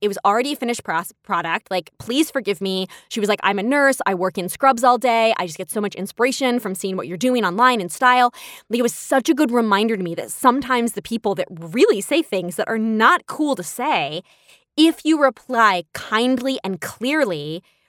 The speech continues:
will allow them to be like, "My bad.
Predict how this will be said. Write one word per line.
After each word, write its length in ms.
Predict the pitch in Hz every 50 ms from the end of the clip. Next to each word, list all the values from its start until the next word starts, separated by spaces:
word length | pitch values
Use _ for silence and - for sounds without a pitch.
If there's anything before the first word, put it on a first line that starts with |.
| _ _
will 440 | - 180 180 202 262 269 262 254 247 -
allow 420 | 214 214 214 202 190 196 240 262
them 320 | 202 202 170 165 170 165 156
to 120 | - 208
be 140 | 175 202 196
like, 320 | 190 180 175 165 - _ _ _ _ _ _ _ _ _ _ _ _ _ _ _ _ _ _ _
"My 640 | - 202 202 208 214 220 226 226 233 233 247 247 233
bad. 340 | 202 160 113 87 60 _